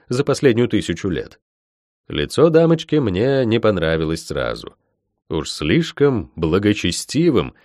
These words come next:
и покорным его изобразил художник.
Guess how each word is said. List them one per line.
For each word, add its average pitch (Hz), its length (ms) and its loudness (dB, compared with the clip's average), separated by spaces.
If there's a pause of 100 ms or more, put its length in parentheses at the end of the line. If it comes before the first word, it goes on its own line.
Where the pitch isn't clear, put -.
(440)
и 95 100 -2
покорным 107 760 4
его 98 300 4
изобразил 92 440 2
художник. 80 540 -2